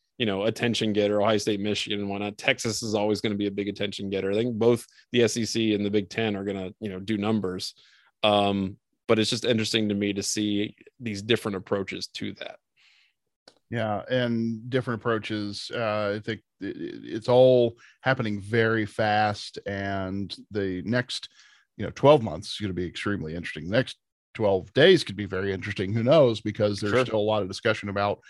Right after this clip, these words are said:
Speaker 2: what other conferences the Big Ten might add. Let's go into that, because I think we probably both agree they're not done yet. I, I
Speaker 1: No, no,
Speaker 2: kinda
Speaker 1: no,
Speaker 2: thrown
Speaker 1: there's no
Speaker 2: out the
Speaker 1: way.
Speaker 2: number twenty. That seems to be a number that a
Speaker 1: <clears throat>
Speaker 2: lot of people have been,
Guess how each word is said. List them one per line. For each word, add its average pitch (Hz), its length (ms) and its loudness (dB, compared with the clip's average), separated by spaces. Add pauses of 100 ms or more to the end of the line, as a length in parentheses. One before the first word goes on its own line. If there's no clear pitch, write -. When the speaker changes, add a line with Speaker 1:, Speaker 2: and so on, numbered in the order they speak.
(300)
Speaker 2:
what 139 260 8
other 135 220 4
conferences 117 600 0
the 110 80 -6
Big 104 280 -2
Ten 104 280 0
might 101 340 -2
add. 85 260 -6
Let's 127 260 2
go 117 220 4
into 101 280 -2
that, 80 320 -2
because 95 240 -4
I 95 60 -2
think 107 320 -2 (540)
we 113 180 2
probably 117 340 8
both 123 300 4
agree 107 760 -4 (360)
they're 117 220 4
not 117 220 6
done 87 180 0
yet. 67 240 -6
I, 95 160 -2 (100)
I 98 280 2
Speaker 1:
No, 143 260 8
no, 107 80 6
Speaker 2:
kinda 110 180 6
Speaker 1:
no, - 60 -6
Speaker 2:
thrown 120 220 6
Speaker 1:
there's 110 80 4
no 110 40 4
Speaker 2:
out 92 120 0
the 113 60 2
Speaker 1:
way. 113 40 4
Speaker 2:
number 107 220 0
twenty. 104 400 2
That 104 200 4
seems 110 280 0
to 113 80 -4
be 107 100 0
a 104 80 2
number 104 260 0
that 101 220 2
a 98 40 0
Speaker 1:
<clears throat> - 0 -
Speaker 2:
lot 104 200 2
of 95 80 -4
people 98 320 -2
have 98 320 0
been, 101 420 -2